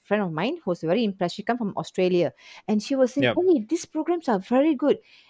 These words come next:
Speaker 1: And being a foreigner, I mean, uh, from
Speaker 2: Hmm.
Speaker 1: coming from a Western country, they were saying
Speaker 2: Yeah.
Speaker 1: that, uh, she has her own children.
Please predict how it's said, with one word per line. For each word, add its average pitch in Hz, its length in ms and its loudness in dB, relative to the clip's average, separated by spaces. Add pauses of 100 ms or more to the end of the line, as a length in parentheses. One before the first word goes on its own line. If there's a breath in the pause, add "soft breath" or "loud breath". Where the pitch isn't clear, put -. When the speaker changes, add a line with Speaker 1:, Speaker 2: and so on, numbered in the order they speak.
(140 soft breath)
Speaker 1:
And 196 380 -2
being 302 240 0
a 240 100 -2
foreigner, 175 540 -4 (360)
I 170 40 -6
mean, 180 240 -2
uh, 156 180 -2
from 170 200 -2
Speaker 2:
Hmm. 123 140 0 (100)
Speaker 1:
coming 214 180 0
from 196 140 -4
a 156 80 -8
Western 190 260 -4
country, 196 380 -2 (500 soft breath)
they 214 140 8
were 226 120 4
saying 302 360 2
Speaker 2:
Yeah. 220 80 2
Speaker 1:
that, 170 80 2
uh, 269 180 2 (120)
she - 580 2
has 277 300 2
her 202 180 2
own 254 220 0
children. 185 500 0